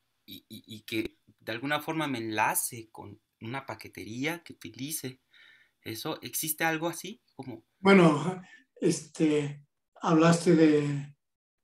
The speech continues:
Speaker 2: una compañía que está usando inteligencia artificial, ¿no?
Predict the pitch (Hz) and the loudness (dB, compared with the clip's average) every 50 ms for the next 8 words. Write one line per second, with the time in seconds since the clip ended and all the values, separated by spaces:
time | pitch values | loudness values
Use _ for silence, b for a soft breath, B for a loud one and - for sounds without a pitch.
0 | _ _ - 185 175 175 170 165 175 160 151 151 156 156 180 202 202 - - 185 | _ _ 2 6 8 8 10 10 8 6 6 8 8 8 8 6 6 4 2 4
1 | 180 175 175 185 180 170 165 160 147 143 - - _ _ _ _ 185 165 165 160 | 4 4 4 4 4 6 6 4 2 0 -6 -12 _ _ _ _ -2 2 4 4
2 | 143 139 151 165 165 165 160 - - 139 - - - 190 - - - - - - | 4 4 4 4 4 4 2 0 0 -4 -8 -4 -4 -2 -2 -2 -4 -6 -10 -14
3 | _ | _